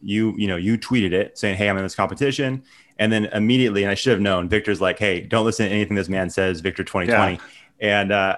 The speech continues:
Speaker 1: I'm like, "Oh, perfect." And then when your response was awesome. So I'm like, "Okay, perfect." That gave me hope that this was gonna be a fun thing. And, and sure enough, it was. So,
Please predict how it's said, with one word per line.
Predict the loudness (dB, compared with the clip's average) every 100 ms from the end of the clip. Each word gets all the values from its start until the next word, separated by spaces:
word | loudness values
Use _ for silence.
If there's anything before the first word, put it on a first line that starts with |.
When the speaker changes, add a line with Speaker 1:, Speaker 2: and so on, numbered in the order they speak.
| 0
Speaker 1:
I'm | 0
like, | 2
"Oh, | 2 2
perfect." | 4 2 2 0
And | 0
then | 0
when | 2
your | 2
response | 2 2 0 2
was | 2
awesome. | 0 0 -6
So | -4
I'm | -4
like, | 0
"Okay, | 0 0 0
perfect." | 2 0 0 -2 0
That | 2
gave | 4
me | 4
hope | 4 2 2
that | 0 -2 -2
this | -6 -4
was | -2
gonna | -2
be |
a | -2
fun | 0 -2 0
thing. | -4 -4
And, | -6
and | -6 -4
sure | -2
enough, | -2 -2
it | -2
was. | 0 0 -2
So, | -2